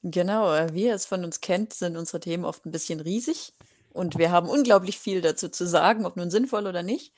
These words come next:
Und, ähm, darum hatten wir überlegt, dass wir das einfach in zwei teilen, denn Character Design an sich betrifft ja nicht nur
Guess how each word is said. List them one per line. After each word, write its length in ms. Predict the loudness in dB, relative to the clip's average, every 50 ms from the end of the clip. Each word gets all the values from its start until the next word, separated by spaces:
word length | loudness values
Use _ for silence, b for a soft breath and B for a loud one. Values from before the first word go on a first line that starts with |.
| B B B B B B
Und, 500 | _ -2 -2 0 0 -2 -4 -6 -8 -6 -4
ähm, 420 | -2 0 0 -2 -2 -4 -8 -10 -12 _ -2 0
darum 300 | 2 2 2 0 0 0
hatten 180 | -2 -2 -2
wir 60 | -2 -2
überlegt, 360 | 0 0 0 -2 -4 -4 -4
dass 140 | -4 -4 -4
wir 60 | -4
das 140 | -6 -4 -4
einfach 260 | -6 -6 -6 -8 -8
in 140 | -8 -8 -4
zwei 240 | 0 2 2 2 2
teilen, 500 | 0 0 0 2 2 2 0 0 0 2
denn 460 | 2 2 2 0 -6 -8 -8 -8 -6
Character 400 | -4 -2 -2 -2 0 0 -2 -2
Design 360 | -2 -2 -2 -2 -2 -2 -4
an 160 | -4 -4 -4
sich 420 | -2 0 0 -2 -2 -6 -12 -10 _
betrifft 400 | -6 -4 -2 -2 -2 -4 -4 -4
ja 80 | -6 -6
nicht 240 | -6 -8 -8 -8 -8
nur 600 | -6 -4 -2 -2 0 0 2 2 2 0 -2 -4